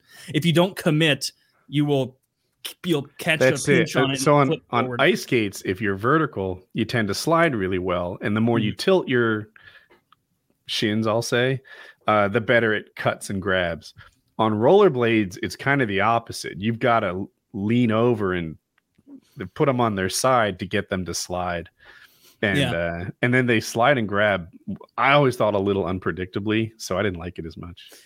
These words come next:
Speaker 1: Yeah, it's definitely, playing goalie in roller hockey, the one time I did that was the worst hockey experience of my life. It was the hottest thing imaginable. Like,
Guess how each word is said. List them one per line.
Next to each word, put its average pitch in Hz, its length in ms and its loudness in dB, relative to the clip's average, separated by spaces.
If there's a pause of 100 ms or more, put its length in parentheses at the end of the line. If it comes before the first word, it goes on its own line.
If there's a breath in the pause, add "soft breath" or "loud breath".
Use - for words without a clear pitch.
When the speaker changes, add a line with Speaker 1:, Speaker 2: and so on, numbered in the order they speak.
(200 loud breath)
Speaker 1:
Yeah, 127 280 0
it's 139 180 -4
definitely, 147 760 0 (480 soft breath)
playing 208 360 4
goalie 135 380 2
in 120 140 2
roller 123 240 0
hockey, 123 340 0
the 123 100 0
one 131 240 2
time 139 220 2
I 123 60 2
did 127 220 0
that 135 220 0
was 135 160 0
the 139 80 0
worst 131 380 0
hockey 131 340 -2
experience 123 440 0
of 123 60 0
my 120 100 2
life. 117 300 0
It 131 40 -2
was 131 140 0
the 123 100 0
hottest 143 640 0
thing 139 160 2
imaginable. 117 800 -2
Like, 123 240 -2